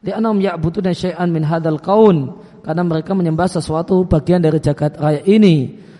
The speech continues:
Dan al-kaun dan jagat raya ini seluruh adalah wujud Allah Subhanahu wa taala. Oleh karena itu, kata mereka yang menganut paham ini, ya,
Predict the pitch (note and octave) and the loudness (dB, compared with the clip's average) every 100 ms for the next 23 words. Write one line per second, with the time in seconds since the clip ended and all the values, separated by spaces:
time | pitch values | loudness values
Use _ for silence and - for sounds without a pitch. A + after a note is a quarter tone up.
0 | _ D3+ D3 C#3 C#3 E3+ F3+ F#3+ F3 C#3+ | _ -10 -6 -6 -4 2 4 4 2 -2
1 | C#3 C3+ C#3 C3+ C#3 C3+ E3 G3 G3 F#3+ | -4 -6 -6 -6 -6 -4 0 2 4 4
2 | F#3+ F#3 F#3+ - C#3+ C#3+ F3+ - - C#3 | 4 2 0 -4 -6 -6 -6 -10 -10 -6
3 | D3+ E3+ D#3 E3+ F#3 F3+ D3+ G#3 - - | -2 0 0 2 0 -2 -4 -2 -4 -6
4 | C#3+ D3+ D#3 C#3+ D3 C#3 B2+ C3 A#2+ A#2+ | -6 -4 -2 -2 -4 -4 -8 -8 -8 -10
5 | - _ _ _ _ _ _ _ _ _ | -16 _ _ _ _ _ _ _ _ _
6 | _ _ _ _ _ _ _ - B2 D#3 | _ _ _ _ _ _ _ -14 -8 -4
7 | F3 E3 F3 D3 C#3+ C#3+ C#3+ C#3+ F3 G3 | -4 -4 -4 -6 -2 -2 -2 -2 -4 -2
8 | F3 D3+ D3+ F3+ F3 F3 - - _ - | -4 -4 -4 -2 -4 -6 -20 -20 _ -4
9 | D3 C#3+ C#3+ D3 F#3+ A#3 B3+ - - - | -2 -2 0 2 4 4 2 -4 -12 -20
10 | - D3 C#3+ C#3+ | -10 -8 -6 -8